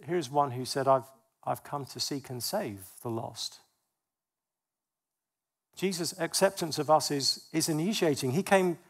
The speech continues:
we didn't just stumble onto his radar and he then had to figure out what to do with us. He came to find us.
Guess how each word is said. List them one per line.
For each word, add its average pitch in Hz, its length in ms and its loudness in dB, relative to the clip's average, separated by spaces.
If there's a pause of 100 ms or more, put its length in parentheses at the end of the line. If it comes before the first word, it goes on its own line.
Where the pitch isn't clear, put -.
(100)
we 190 80 2
didn't 220 180 0
just 190 160 2
stumble 185 460 4
onto 165 220 2
his 143 180 -2
radar 143 380 6
and 131 100 2
he 151 60 0
then 147 160 2
had 139 140 0
to 131 100 -2
figure 139 400 -2
out 139 100 2
what 147 140 -2
to 139 80 -8
do 170 180 0
with 139 100 0
us. 127 240 4 (280)
He 202 100 6
came 233 300 2
to 196 120 0
find 220 320 2
us. - 360 -8